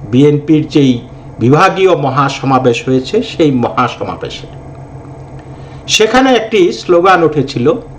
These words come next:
"হরে কৃষ্ণ হরে রাম, শেখ হাসিনার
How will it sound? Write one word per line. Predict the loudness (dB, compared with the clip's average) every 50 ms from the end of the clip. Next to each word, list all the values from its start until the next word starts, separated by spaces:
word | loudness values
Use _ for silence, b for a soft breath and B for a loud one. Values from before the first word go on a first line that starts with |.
| -18 -18 -18 -16 -6 -2
"হরে | 0 2 2 2 0 -2 -2
কৃষ্ণ | -4 -4 -4 -2 -2 0 0
হরে | 2 2 2 2 2
রাম, | 2 2 0 0 -4 -10 B B B B B B B B -16
শেখ | -14 -8 -2 0 0 0 0 -2
হাসিনার | -4 -4 -4 -4 -2 -2 0 0